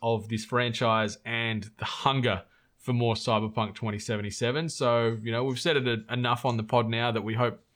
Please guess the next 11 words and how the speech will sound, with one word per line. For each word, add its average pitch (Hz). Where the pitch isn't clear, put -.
C 131
D 113
Projekt 113
has 107
learnt 143
from 139
these 143
mistakes, 139
and 123
moving 113
forward, 123